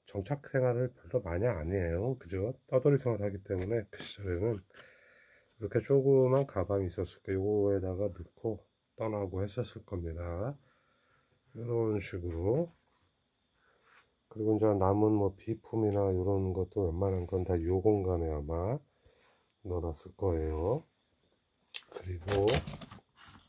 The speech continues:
어우, 재밌어. 여기가 이제 디제이 박, 디제이, 어, 디제이 실인데, 이렇게 엘피 판들이 있고,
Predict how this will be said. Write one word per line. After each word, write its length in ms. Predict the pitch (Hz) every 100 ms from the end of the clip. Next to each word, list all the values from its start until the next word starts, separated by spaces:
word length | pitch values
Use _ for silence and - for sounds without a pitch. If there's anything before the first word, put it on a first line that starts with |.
| - - - - - - - _ _ _ - - - - _ -
어우, 340 | 123 147 147
재밌어. 600 | - 101 95 - - 92
여기가 480 | 90 101 107 107 107
이제 580 | 95 85 92 90 87 76 - -
디제이 500 | 110 98 101 92 -
박, 220 | 107 92 - _
디제이, 680 | 104 95 95 92 95 131 143 _ _ _ _ _ _ _ _
어, 600 | 113 101 98 95 95 92
디제이 380 | - 101 104 98
실인데, 880 | 92 113 107 95 90 98 87 101 107
이렇게 840 | 87 90 87 - - 73 82 120 - - - - - - - _ _ _ _ 98
엘피 360 | 101 - 101
판들이 520 | - 120 104 104 95 82
있고, 720 | 78 - 87 82 82 107 131